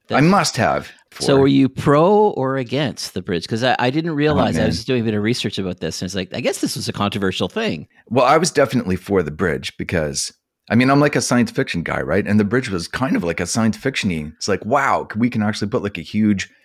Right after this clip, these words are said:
Speaker 1: long bridge. And, you know, just the other day,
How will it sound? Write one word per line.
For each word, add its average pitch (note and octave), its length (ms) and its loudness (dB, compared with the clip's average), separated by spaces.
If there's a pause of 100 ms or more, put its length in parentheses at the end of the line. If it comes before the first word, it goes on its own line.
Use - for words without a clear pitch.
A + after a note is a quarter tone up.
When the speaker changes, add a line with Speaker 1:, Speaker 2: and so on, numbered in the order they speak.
(300)
Speaker 1:
long G2+ 640 2 (380)
bridge. G#2 420 0 (240)
And, C3 140 4
you D3 80 4
know, D3+ 100 4
just D#3+ 220 0
the A#2 120 0
other B2 200 2
day, G2+ 480 2